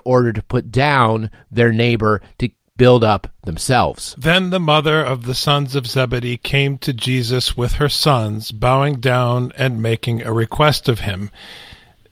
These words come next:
Speaker 2: This is a damning verse on several counts. First of all, why are they coming with their mother?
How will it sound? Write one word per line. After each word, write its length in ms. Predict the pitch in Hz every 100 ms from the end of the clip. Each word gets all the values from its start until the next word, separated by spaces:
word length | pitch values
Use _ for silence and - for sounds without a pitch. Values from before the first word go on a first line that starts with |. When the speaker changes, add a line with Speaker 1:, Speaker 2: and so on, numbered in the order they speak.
| _
Speaker 2:
This 380 | - 175 - - -
is 680 | 147 147 139 127 - - - _ -
a 120 | 139
damning 680 | 123 127 123 127 123 120
verse 840 | 107 110 117 104 - - - - - _ _ _ -
on 200 | 123 123
several 480 | - 127 120 117
counts. 760 | - - 107 95 - - - - _ _ _ _
First 440 | - - 165 - -
of 140 | 110
all, 340 | 98 95 107 - _ _ _ _ _ _ _ _ _ _ _ _ _ 135
why 640 | 131 160 170 180 180 185 -
are 100 | 143
they 140 | 143
coming 340 | 139 151 135 127
with 200 | 123 -
their 120 | 127
mother? 520 | 147 165 110 85 -